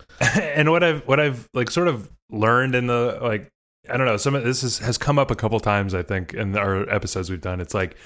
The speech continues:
Speaker 1: if you got it, if you're gonna do the White Album, like,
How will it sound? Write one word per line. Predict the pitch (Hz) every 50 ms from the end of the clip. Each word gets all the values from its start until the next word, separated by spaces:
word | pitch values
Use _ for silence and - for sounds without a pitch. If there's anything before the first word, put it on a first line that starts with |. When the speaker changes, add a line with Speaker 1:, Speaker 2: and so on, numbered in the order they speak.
| - - - - - - _ _ _ -
Speaker 1:
if | - 123 - -
you | 139
got | 123 143 151 175
it, | 185 -
if | 139 120
you're | 156 170
gonna | 190 208
do | 180 190 185
the | 170
White | 147 139 135 127
Album, | 117 107 101 101 98 95 95 - _ -
like, | 104 107 -